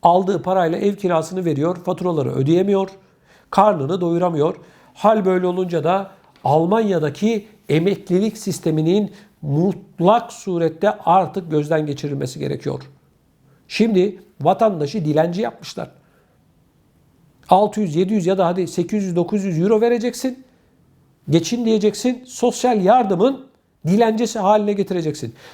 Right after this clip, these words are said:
Sosyal yardımdan para verme ama iki bin euro adam gibi maaş ver. Sosyal yardım verme. Al sana çözüm yolu. İstemiyorlar. Niye? Vatandaşı dilenci yapmaya alışmışlar. Bakın bunlar.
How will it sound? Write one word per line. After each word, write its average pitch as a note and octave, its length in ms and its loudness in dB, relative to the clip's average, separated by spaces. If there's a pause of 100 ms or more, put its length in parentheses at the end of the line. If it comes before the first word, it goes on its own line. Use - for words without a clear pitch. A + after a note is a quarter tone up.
Sosyal B3 560 2
yardımdan A3 500 2
para A#3 240 4
verme C4 260 2
ama B3+ 380 0 (320)
iki B3+ 280 0
bin A#3 180 2
euro G#3 260 4
adam B3 280 4
gibi G#3+ 160 -2
maaş G3 420 0
ver. C#4+ 140 0 (760)
Sosyal C#4 440 2
yardım G#3 320 2
verme. B3 380 -2 (160)
Al C4 160 6
sana G3 220 -4
çözüm A#3+ 340 -6
yolu. D#3+ 220 -4 (760)
İstemiyorlar. G#3 600 2
Niye? B3+ 400 2 (460)
Vatandaşı G#3+ 640 4
dilenci G3 380 2
yapmaya A3+ 340 2
alışmışlar. D3 500 -6
Bakın E3+ 260 -4
bunlar. C3+ 260 -6